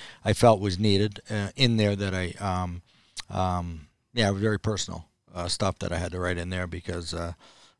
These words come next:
uh, touch wood, lucky to be here. Five feet. Yeah, five feet. I was, uh, I pulled over. I was, uh,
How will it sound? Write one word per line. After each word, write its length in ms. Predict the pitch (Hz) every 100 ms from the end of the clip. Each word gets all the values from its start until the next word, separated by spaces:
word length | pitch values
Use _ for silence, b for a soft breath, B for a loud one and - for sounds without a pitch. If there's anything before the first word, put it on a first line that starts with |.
| _
uh, 60 | 87 80 -
touch 220 | 92 -
wood, 140 | 101
lucky 300 | 95 92 -
to 80 | 87
be 200 | 85 98
here. 240 | 90 80 -
Five 240 | - 95 95
feet. 220 | 104 92 _ _ _ _ _ -
Yeah, 220 | 85 85
five 260 | - 101 -
feet. 180 | 107
I 60 | 101
was, 320 | 92 92 82
uh, 300 | 95 90 82 - _
I 60 | 104
pulled 300 | - 117 107
over. 360 | 107 104 98 92
I 40 |
was, 260 | 95 90 92
uh, 240 | 90 87